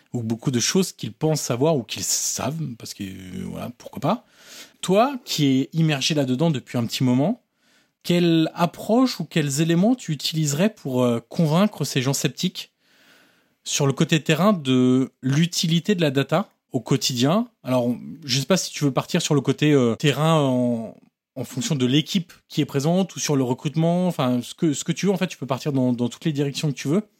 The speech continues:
Mais si je te dis, euh, bah voilà, moi, je te dis que la data, ça sert à rien dans le foot et que les yeux des gens, ça su-, ça suffit,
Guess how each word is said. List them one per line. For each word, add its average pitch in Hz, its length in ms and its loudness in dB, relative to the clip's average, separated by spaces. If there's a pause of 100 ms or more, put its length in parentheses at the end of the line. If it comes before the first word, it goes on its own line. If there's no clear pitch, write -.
(440)
Mais 131 100 0
si 185 180 -2
je - 60 -2
te 160 80 0
dis, 165 220 0
euh, 131 260 2 (340)
bah 123 80 -4
voilà, 143 180 2
moi, 160 140 0
je - 60 -8
te - 80 -10
dis 131 140 -10
que 143 100 -4
la 117 80 0
data, 117 240 -4
ça - 160 -6
sert 107 120 -8
à 104 100 0
rien 131 140 0
dans 123 80 2
le 117 40 -2
foot 165 300 -4
et 127 60 -6
que - 120 -8
les 113 220 -2
yeux 135 80 0
des 123 140 0
gens, 135 140 0
ça 135 140 -6
su-, - 240 -10
ça - 140 -4
suffit, - 480 -2